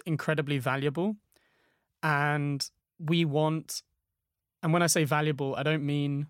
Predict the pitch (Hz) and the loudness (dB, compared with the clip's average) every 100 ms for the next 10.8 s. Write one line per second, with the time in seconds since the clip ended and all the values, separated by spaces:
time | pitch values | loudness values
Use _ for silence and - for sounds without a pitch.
0 | _ - 139 160 190 - 147 127 - 120 | _ -6 -2 0 -2 -4 -6 -4 -6 -6
1 | 139 135 139 143 135 143 131 127 147 _ | -6 -4 -2 -4 -4 -4 -4 -6 -10 _
2 | _ _ _ - 160 156 - 143 135 131 | _ _ _ -6 -4 -2 -2 -2 -2 -4
3 | 156 _ _ _ - 151 147 - - _ | -8 _ _ _ -2 0 0 -4 -14 _
4 | 156 156 - 147 - - 143 131 143 127 | 0 2 2 0 -2 -4 -6 -6 -6 -6
5 | 160 143 123 - - 151 135 131 - 151 | -6 -6 -8 -12 -8 -4 -4 -4 -4 -4
6 | - 151 - 135 - - 160 _ _ _ | -6 -10 -10 -14 -14 -16 -18 _ _ _
7 | _ _ 165 139 143 139 165 147 147 147 | _ _ -4 -2 -2 -2 0 0 0 -2
8 | - 160 165 160 156 - - 160 143 - | -6 -2 0 2 0 -6 -6 -4 -4 -4
9 | 180 165 143 143 - _ 156 151 156 165 | -4 -2 -4 -4 -8 _ -8 -6 -6 -6
10 | 147 143 143 - 147 135 135 | -6 -4 -6 -6 -6 -4 -6